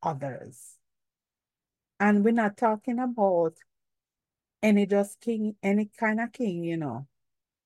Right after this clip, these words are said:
We're talking about that king, the only one in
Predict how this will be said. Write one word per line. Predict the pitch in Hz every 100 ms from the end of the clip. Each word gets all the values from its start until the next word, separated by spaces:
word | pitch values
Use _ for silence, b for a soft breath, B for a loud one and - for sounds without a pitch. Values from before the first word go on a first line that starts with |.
| _ _ _
We're | 180 165
talking | - 202 190 190
about | 190 180 165 _
that | 190 196 _
king, | - 240 202 165 170 _ _ _ _ -
the | 170 165 -
only | 214 226 233 233 240 233 226 226
one | 214 202 208 202 202
in | 190 190